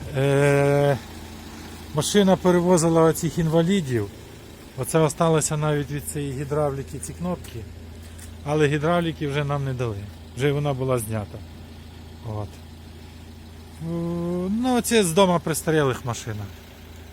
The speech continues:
Трохи їздила, ну скільки там їздила, за стільки років трохи все-таки їх десь треба возити.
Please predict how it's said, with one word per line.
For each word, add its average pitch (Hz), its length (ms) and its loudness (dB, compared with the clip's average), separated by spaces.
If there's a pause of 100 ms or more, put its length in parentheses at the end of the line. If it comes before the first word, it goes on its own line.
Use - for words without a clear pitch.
(140)
Трохи 208 260 0
їздила, 147 520 2
ну 196 80 0
скільки 170 240 -2
там 123 220 -4
їздила, 113 320 -4
за 127 100 -10
стільки 160 320 -4
років 147 280 0
трохи 147 340 -8
все-таки - 360 -10
їх 135 300 -4
десь 131 140 -2
треба 143 220 -2
возити. 135 360 -2